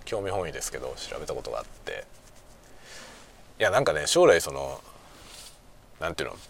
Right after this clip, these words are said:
カフェ、カフェみたいなね、まあ、焙煎コーヒー店みたいなのやりたいなと思ってて、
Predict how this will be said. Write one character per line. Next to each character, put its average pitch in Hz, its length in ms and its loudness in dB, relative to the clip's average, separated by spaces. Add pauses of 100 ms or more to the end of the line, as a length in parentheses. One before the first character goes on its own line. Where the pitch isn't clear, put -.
(220)
カ - 140 4
フ 160 100 8
ェ、 71 180 6 (120)
カ - 140 0
フ - 80 8
ェ 104 80 8
み 92 80 -8
た 78 120 0
い 71 60 -2
な 67 80 -8
ね、 69 280 -12
ま 85 100 -4
あ、 80 40 -6
焙 107 180 6
煎 147 260 4
コ 143 160 6
ー 131 40 6
ヒ 143 80 0
ー 127 60 0
店 76 160 -2
み 73 60 -10
た - 80 -6
い - 20 -6
な 71 60 -6
の 71 60 -6
や 73 60 -2
り 80 80 -4
た 82 120 4
い 64 60 -4
な 67 120 -14
と - 80 -12
思 62 120 -16
っ - 20 -14
て - 160 -20
て、 58 260 -8